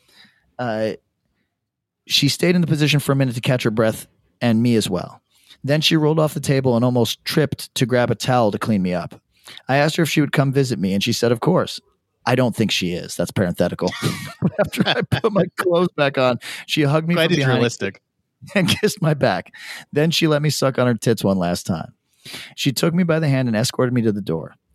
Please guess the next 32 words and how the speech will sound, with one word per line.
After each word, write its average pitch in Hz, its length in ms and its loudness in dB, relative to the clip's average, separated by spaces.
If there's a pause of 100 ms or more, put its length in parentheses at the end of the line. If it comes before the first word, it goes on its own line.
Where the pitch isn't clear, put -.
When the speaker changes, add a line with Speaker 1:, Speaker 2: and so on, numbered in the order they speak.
Speaker 1:
I 120 100 2
started 135 460 0
skipping 98 840 -4 (160)
and 120 160 0
swinging 170 460 0
her 175 160 2
hands 127 380 2
like 123 120 0
we 123 80 0
were 123 140 4
off 127 180 0
to - 120 -14
see - 160 0
the 123 120 2
wizard, 110 520 -2
and 113 120 0
she 117 200 0
chuckled. 107 440 -2
Th-, 110 200 0
yo, 113 180 2
this 117 180 2
kid 113 200 0
going 104 140 2
to 101 40 -4
prison 104 340 -2
is 87 200 -8
rough, 101 420 -4
man. - 260 -16 (400)
<laughs> - 100 -8
She, 202 300 2 (560)
she 160 300 -2
asked, 170 420 -2